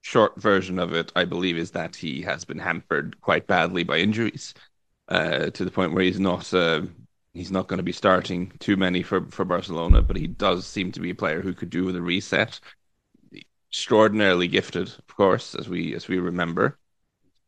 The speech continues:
If he can stay healthy and, and can get games, then there's a tremendous upside there. And, and Brighton obviously playing very good football,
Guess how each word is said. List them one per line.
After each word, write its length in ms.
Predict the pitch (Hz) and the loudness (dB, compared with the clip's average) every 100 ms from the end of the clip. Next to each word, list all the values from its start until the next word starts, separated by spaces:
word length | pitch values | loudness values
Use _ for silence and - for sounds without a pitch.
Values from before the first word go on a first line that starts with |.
| _ | _
If 120 | 120 | 0
he 80 | 135 | 0
can 120 | 123 | -4
stay 220 | 113 113 107 | 0 4 6
healthy 560 | 120 131 104 123 160 - | 4 4 0 -2 -4 -8
and, 100 | 95 | -6
and 220 | 85 104 | -4 -4
can 180 | 117 107 | -2 0
get 240 | 95 - | 0 -2
games, 600 | - 92 78 113 143 - - - | 0 0 0 -2 -4 -12 -14 0
then 400 | 92 92 92 92 | 2 2 0 -2
there's 200 | 95 95 | -2 -2
a 120 | 92 - - | -6 -12 -4
tremendous 520 | 123 104 113 98 98 | 0 2 2 0 0
upside 520 | 123 - - 71 82 | -2 0 0 0 -2
there. 400 | 76 78 - - _ - | -6 -6 -8 -12 _ -6
And, 320 | 87 92 92 | -2 -2 -4
and 340 | 92 98 92 - _ | -4 -4 -6 -12 _
Brighton 400 | 104 101 - 90 | 2 2 0 -2
obviously 360 | 90 90 92 82 | -2 -4 -6 -4
playing 360 | - 90 92 | -2 0 0
very 180 | 92 87 | 0 0
good 200 | 87 90 | -2 -4
football, 580 | 104 92 90 85 82 | -4 -2 0 2 0